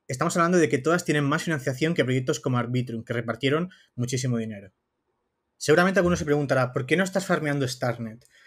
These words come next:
Pues porque al final el dinero es finito, el tiempo es finito y tenemos que elegir. Os voy a poner un ejemplo práctico muy sencillo.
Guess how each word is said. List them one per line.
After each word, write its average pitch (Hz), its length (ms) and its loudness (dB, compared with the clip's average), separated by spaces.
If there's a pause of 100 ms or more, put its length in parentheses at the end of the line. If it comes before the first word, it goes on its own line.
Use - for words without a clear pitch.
(180)
Pues 123 160 0
porque 147 220 0
al 139 80 2
final 165 340 0
el 139 180 2
dinero 143 280 0
es 139 160 -2
finito, 170 500 -2
el 123 160 -4
tiempo 139 320 0
es 143 180 -2
finito 151 480 0
y 135 100 -4
tenemos 123 340 -4
que 147 260 0
elegir. 117 480 -4 (400)
Os 123 80 -4
voy 147 80 2
a 147 40 -4
poner 175 120 2
un 151 100 -2
ejemplo 139 360 -2
práctico 147 360 0
muy 135 140 0
sencillo. 110 460 -6